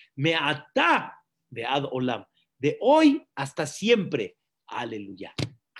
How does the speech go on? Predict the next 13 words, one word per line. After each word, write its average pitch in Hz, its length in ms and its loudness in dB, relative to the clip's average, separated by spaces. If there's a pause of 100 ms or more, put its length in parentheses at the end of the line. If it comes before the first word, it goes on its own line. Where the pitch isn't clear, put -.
(160)
Que 113 140 -12
Dios 147 400 -4
sea 117 260 -8
realmente 120 1000 -10 (420)
alabado. 104 560 -10 (300)
Es 104 320 -12
una 135 200 -8
belleza, 104 580 -10
queridos 104 480 -12
hermanos, 98 420 -18
una 175 180 -10
cosa 175 440 -6 (840)
maravillosa. 117 840 -8